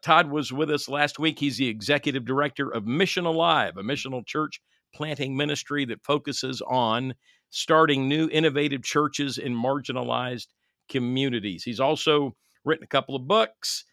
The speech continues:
uh, that you can, uh, find, I take it, on Amazon. Todd, you can correct me on that, but he's the co-author of Discipleship Cohorts, Listening to God Through Scripture, Prayer,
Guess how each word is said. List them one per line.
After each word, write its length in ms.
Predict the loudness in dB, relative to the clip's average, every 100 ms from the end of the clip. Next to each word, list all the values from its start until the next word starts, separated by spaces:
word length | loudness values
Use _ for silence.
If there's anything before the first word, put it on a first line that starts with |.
| _ _
uh, 200 | 0 0
that 240 | 0 -2 0
you 100 | 0
can, 340 | 0 -2 0
uh, 120 | -2
find, 520 | 0 0 0 0 -2 2
I 120 | 2
take 340 | 2 0 0 2
it, 200 | -2 -2
on 260 | -2 0 0
Amazon. 640 | -2 -2 0 0 0 -2 -4
Todd, 300 | -2 -2 -2
you 140 | -6 -6
can 180 | -6
correct 400 | -8 -4 -4 -4
me 120 | -6 -4
on 180 | -2
that, 280 | -2 -2 -4 _ _ _ _ -6
but 140 | 0
he's 180 | 0 -2
the 100 | -6
co-author 640 | 0 2 2 0 -2 -4
of 100 | -4
Discipleship 760 | -6 0 0 0 -4 -4 -6 -4
Cohorts, 580 | 0 0 0 -4 -6 -12 _ -6
Listening 400 | -6 -4 -4 -4
to 80 | -4
God 300 | -2 -2 -4
Through 120 | -10
Scripture, 560 | -6 -2 -2 -2 -6
Prayer, 500 | -6 -4 -2 -2 -4